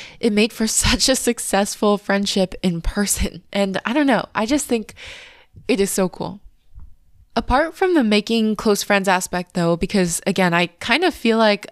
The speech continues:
I have gotten oddly lucky in terms of how many internet friends I've made and just the great relationships they've led to.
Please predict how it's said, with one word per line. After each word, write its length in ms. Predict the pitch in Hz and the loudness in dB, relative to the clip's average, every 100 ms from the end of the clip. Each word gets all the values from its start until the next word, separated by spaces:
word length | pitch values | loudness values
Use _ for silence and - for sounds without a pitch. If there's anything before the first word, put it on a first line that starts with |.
| _ - | _ -4
I 120 | 190 | -2
have 180 | 202 185 | -2 2
gotten 480 | 190 - 190 185 - | 0 2 -2 -2 -2
oddly 460 | 175 185 185 196 185 | 0 0 2 0 2
lucky 640 | 175 170 - 220 233 240 | 0 -2 0 2 4 2
in 140 | 208 | 0
terms 320 | 185 208 196 196 | -2 -2 0 0
of 160 | 170 | -2
how 240 | - 196 190 | -2 0 2
many 320 | 190 185 175 | 2 2 0
internet 460 | - 175 185 180 - | 0 0 0 -2 -2
friends 240 | 190 180 | -4 0
I've 200 | 185 165 | 0 0
made 300 | 175 175 175 | -2 0 -2
and 240 | 170 160 - - - - - | -6 -8 -12 -16 -16 -16 -14
just 180 | - - | -6 -2
the 80 | 202 | -2
great 320 | - 196 - | 2 0 0
relationships 640 | - 196 185 - 196 202 - | 0 2 2 -2 -2 -4 0
they've 180 | 185 185 | -2 0
led 200 | 175 - | 0 0
to. 240 | 226 247 | 0 0